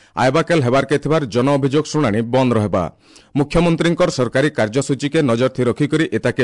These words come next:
ବନ୍ଦ ରଖାଯାଇଛି ବୋଲି ସାଧାରଣ ପ୍ରଶାସନ ଆର୍ ସାଧାରଣ ଅଭିଯୋଗ ବିଭାଗ ତରଫୁ ସୂଚନା ଦିଆଯାଇଛି। ସୌରଶକ୍ତି ଉତ୍ପାଦନ କ୍ଷେତ୍ର ଥି ସମଲେଶ୍ୱରୀ ମନ୍ଦିର ମାଇଲ ଖୁଣ୍ଟା ସ୍ଥାପନା କରବାରକେ ଯାଉଛେ।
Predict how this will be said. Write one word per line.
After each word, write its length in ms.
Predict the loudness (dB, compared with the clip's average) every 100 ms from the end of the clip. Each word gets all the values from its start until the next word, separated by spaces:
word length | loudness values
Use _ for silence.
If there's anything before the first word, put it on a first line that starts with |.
| -2
ବନ୍ଦ 220 | 0 0 0
ରଖାଯାଇଛି 480 | 0 0 0 0 0
ବୋଲି 240 | 0 -2 -4 -12 -20 -6
ସାଧାରଣ 380 | -2 2 2 0
ପ୍ରଶାସନ 480 | -2 -2 -2 0 -2 -2
ଆର୍ 220 | -2 -2 -2
ସାଧାରଣ 340 | -2 0 0 0
ଅଭିଯୋଗ 340 | -2 0 0 0
ବିଭାଗ 260 | -2 -2 -2
ତରଫୁ 280 | -4 -2 -4
ସୂଚନା 380 | -4 -4 -2 -2
ଦିଆଯାଇଛି। 600 | 0 0 2 0 0 -4 -4 -6 _ _ _
ସୌରଶକ୍ତି 520 | 2 2 2 0 2 2
ଉତ୍ପାଦନ 400 | 2 2 2 2
କ୍ଷେତ୍ର 320 | 0 -2 -2
ଥି 140 | 0 0
ସମଲେଶ୍ୱରୀ 560 | 0 0 0 0 0 2
ମନ୍ଦିର 360 | 2 2 2 2
ମାଇଲ 240 | 2 0 0
ଖୁଣ୍ଟା 260 | -2 -2
ସ୍ଥାପନା 320 | -2 -2 -2 0
କରବାରକେ 440 | 0 0 0 0
ଯାଉଛେ। 400 | 0 0 0 -2